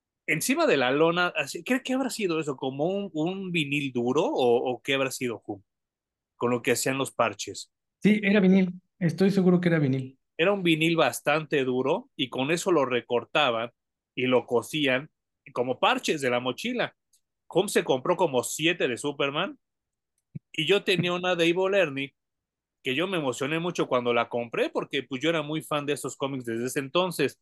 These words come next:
Speaker 1: Pero yo creo que el chavo cuando la vendió dijo, "No mames, por fin se fue, <laughs> güey". Porque
Speaker 2: Estoy
Speaker 1: dijo
Speaker 2: seguro que sí, güey.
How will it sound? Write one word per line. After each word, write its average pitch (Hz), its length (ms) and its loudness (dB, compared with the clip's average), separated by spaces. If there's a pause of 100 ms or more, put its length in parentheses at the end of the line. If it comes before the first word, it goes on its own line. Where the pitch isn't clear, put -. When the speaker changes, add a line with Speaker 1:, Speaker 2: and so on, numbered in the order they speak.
(540)
Speaker 1:
Pero 147 280 6
yo 180 200 4
creo 214 160 0
que 180 80 -2
el 139 120 0
chavo 160 320 2
cuando 131 240 0
la 127 120 2
vendió 127 320 -2
dijo, 156 380 -4
"No 135 340 0
mames, 156 380 0
por 123 260 0
fin 147 200 -4
se 127 200 0
fue, 170 300 4
<laughs> - 40 -8
güey". 226 320 2 (2000)
Porque - 280 6
Speaker 2:
Estoy 269 140 6
Speaker 1:
dijo - 100 2
Speaker 2:
seguro 226 380 6
que 156 140 -2
sí, 180 180 4
güey. 175 220 4